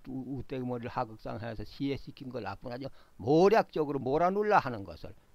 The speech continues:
이분이 막아제킨 거예요. 말하자면. 어, 그 음해하려 하는 것을. 그러니까 설사 내 그림이라 해도 난 그런 그림 안 그렸다. 아, 이렇게 주장하실 분이라 이런 말씀이지.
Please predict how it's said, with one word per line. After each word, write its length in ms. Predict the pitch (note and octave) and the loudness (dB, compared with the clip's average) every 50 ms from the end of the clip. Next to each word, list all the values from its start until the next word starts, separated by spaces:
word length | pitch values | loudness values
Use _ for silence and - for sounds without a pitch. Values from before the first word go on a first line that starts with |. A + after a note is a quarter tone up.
| - - | -8 -4
이분이 360 | D#3 F#3 G3 E3+ A3 G#3+ E3 | -2 -2 -2 0 0 0 2
막아제킨 760 | B2 G2+ G#2 A#2+ F3 G#3 A#3+ G3+ G3 E3 - - C3+ A#2 F2+ | 2 4 4 4 6 4 4 4 2 0 0 -2 -4 -6 -6
거예요. 200 | E2 D#2+ D#2 D#2+ | -8 -10 -10 -8
말하자면. 600 | G2+ A#2+ C#3 B2+ G#2 F2 - - C#2+ D2 C#2+ - - _ _ _ _ _ _ _ - _ _ _ _ _ _ _ _ | -2 0 0 0 0 -2 -6 -12 -18 -20 -20 -20 -20 _ _ _ _ _ _ _ -20 _ _ _ _ _ _ _ _
어, 180 | G2 F2+ F2 F2+ - - | -12 -12 -12 -14 -16 -6
그 280 | - C#3 D3 E3 G#3+ G#3 | -2 0 2 2 4 4
음해하려 400 | G3 F#3+ E3 A#2+ A#2 A2 G2 - | 4 4 4 4 2 -2 -6 -8
하는 280 | - E2 - - - | -12 -14 -16 -20 -20
것을. 320 | - - - - - - - - - _ _ _ _ - - - - - _ _ _ _ _ _ _ _ _ _ _ _ _ _ | -20 -16 -12 -12 -12 -12 -12 -16 -20 _ _ _ _ -20 -20 -20 -20 -20 _ _ _ _ _ _ _ _ _ _ _ _ _ _
그러니까 500 | - G3+ G#3 G3+ F#3+ F#3 - F3+ D#3 C#3 | 0 0 2 2 2 2 4 4 4 4
설사 540 | - - - F#3+ F#3 D#3 - A3 G3 F3+ D3+ - - _ _ _ _ - | 2 2 2 2 2 2 4 6 6 6 6 2 -4 _ _ _ _ 0
내 220 | A#2 D3 G3 G#3+ | 4 6 8 8
그림이라 480 | - - F#3 G3+ G#3+ G#3 G#3 F#3+ F3+ E3+ | 8 6 6 4 4 2 0 2 2 2
해도 160 | E3 D3 D3 | 2 2 4
난 300 | D3 D3 E3+ G3+ F3+ D3 | 6 8 8 8 8 6
그런 300 | - - D#3+ G3 G#3 F#3 | 4 4 4 6 6 6
그림 260 | - - D#3 F3+ D#3 | 4 4 4 4 4
안 180 | - - C#3+ D3 | 4 4 2 2
그렸다. 460 | D3 F#3+ A3 - - - - - - _ - - _ _ _ _ _ _ _ _ _ _ _ _ _ _ _ _ _ _ - - _ _ _ - - _ | 8 8 8 8 8 4 -6 -8 -12 _ -20 -20 _ _ _ _ _ _ _ _ _ _ _ _ _ _ _ _ _ _ -20 -20 _ _ _ -20 -20 _
아, 260 | - G#2 G#2+ G#2 - - - | -14 -12 -10 -10 -10 -12 -12
이렇게 380 | - G#3+ A3+ A3+ - - A3+ | -6 -2 -2 0 4 4 4
주장하실 540 | - - E3 D#3 E3+ D#3 C#3 C3 - D3+ C3 | 4 4 0 0 0 0 0 0 0 -2 -2
분이라 440 | - - C#3 B2 A#2 A#2 C3+ C#3+ D3 | -4 -6 -6 -6 -4 0 0 2 2
이런 260 | B2 A#2 A#2 A#2 A2 | 0 0 -4 -6 -6
말씀이지. 760 | A2 A2 G#2+ G#2 - A#2+ A2+ G#2 F#2+ F#2 A#2+ D3+ D3+ B2+ F2+ | -6 -6 -8 -8 -8 -10 -10 -8 -8 -4 0 0 0 0 0